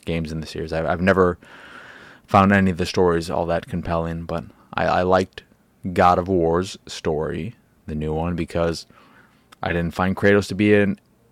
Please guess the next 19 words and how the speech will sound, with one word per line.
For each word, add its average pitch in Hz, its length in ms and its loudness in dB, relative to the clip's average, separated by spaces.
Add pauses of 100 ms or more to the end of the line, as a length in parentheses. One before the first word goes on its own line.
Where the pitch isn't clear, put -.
(160)
absolute 117 500 0
piece 101 240 -4
of 90 100 -10
shit. - 400 -12 (880)
And 87 1160 -2
I 87 120 0
really 92 360 2
liked, 87 560 0 (440)
I 101 80 -10
can't 101 200 -2
remember 95 260 2
her 92 200 4
name 95 320 2
now, 82 180 0
but 78 240 -6
the, - 220 -6
the, - 600 -8
the - 260 -8
main 104 800 2